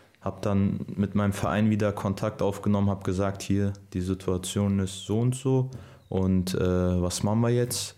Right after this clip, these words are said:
Äh, könnt ihr mir noch was finden oder macht ihr was?“ Und „Ja, wir versuchen unser Bestes“, haben die gesagt.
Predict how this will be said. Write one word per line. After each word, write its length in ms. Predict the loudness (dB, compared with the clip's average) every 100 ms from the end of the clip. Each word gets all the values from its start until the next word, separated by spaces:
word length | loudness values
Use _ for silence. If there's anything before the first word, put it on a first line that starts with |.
| -2
Äh, 220 | 0 0
könnt 300 | 0 -2 0
ihr 60 | 2
mir 120 | 2
noch 140 | 2
was 220 | 0 -2 -6
finden 720 | -10 -12 -2 0 2 2 2
oder 320 | 2 2 0 -6 -14 -20 -20 -6
macht 360 | -2 -2 -2 0
ihr 120 | 2
was?“ 320 | 2 0 0
Und 320 | 2 4 4
„Ja, 460 | 2 2 2 0 -2 -8 _ _ _ _ _ _ -2
wir 120 | 0
versuchen 720 | 0 0 0 0 0 0 0
unser 300 | 0 0 2
Bestes“, 460 | 0 0 -2 -2
haben 180 | 2 2
die 80 | 4
gesagt. 520 | 2 2 0 -2 -6